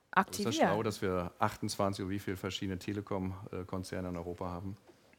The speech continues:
Speaker 1: Und kein
Speaker 2: Wie achtundzwanzig? Über zweihundert.
Speaker 1: Über zweihundert mit den kleinen, ja.
Speaker 2: <laughs> Wir haben, ja, wir haben zweihundert für siebenhundertfünfzig Millionen Leute, übrigens in China drei für eins Komma drei Milliarden Leute.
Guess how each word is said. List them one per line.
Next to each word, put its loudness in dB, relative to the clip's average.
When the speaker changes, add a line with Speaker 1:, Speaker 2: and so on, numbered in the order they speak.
Speaker 1:
Und -10
kein 2
Speaker 2:
Wie 2
achtundzwanzig? 2
Über 0
zweihundert. 0
Speaker 1:
Über -2
zweihundert -4
mit -8
den -4
kleinen, 0
ja. 4
Speaker 2:
<laughs> -4
Wir 10
haben, 12
ja, 12
wir 12
haben 8
zweihundert 8
für 0
siebenhundertfünfzig -2
Millionen 0
Leute, 2
übrigens -6
in -6
China 4
drei 8
für 2
eins 6
Komma 0
drei 6
Milliarden 0
Leute. -12